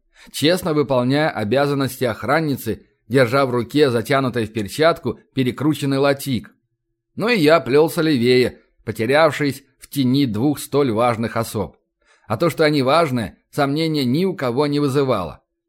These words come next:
Приказчики в лавках, куда мы по пути заглядывали,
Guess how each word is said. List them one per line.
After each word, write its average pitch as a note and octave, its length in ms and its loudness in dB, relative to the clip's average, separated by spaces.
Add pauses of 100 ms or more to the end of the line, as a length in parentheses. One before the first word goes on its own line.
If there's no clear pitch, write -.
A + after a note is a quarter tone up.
(200)
Приказчики D3 640 0
в A#2+ 100 -2
лавках, B2+ 480 -2 (220)
куда C#3 240 0
мы C#3+ 120 0
по B2+ 140 -4
пути C3+ 260 -4
заглядывали, B2+ 800 0